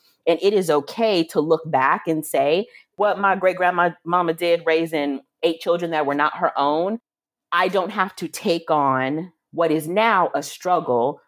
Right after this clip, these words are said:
which was just back then a noble sacrifice. I do not have to take that on.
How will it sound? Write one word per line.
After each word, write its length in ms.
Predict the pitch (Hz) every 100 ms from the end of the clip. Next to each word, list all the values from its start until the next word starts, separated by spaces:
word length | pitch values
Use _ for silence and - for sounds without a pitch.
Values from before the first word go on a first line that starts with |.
| -
which 180 | 160 160
was 160 | 147
just 240 | 147 156 139
back 280 | 143 - 156
then 220 | 190 185
a 80 | 156
noble 400 | 147 160 156 160
sacrifice. 720 | - 139 120 107 - - - _ _ -
I 120 | 180
do 100 | 185
not 160 | 165
have 160 | 156 131
to 100 | -
take 200 | 156 -
that 160 | - -
on. 240 | 92 -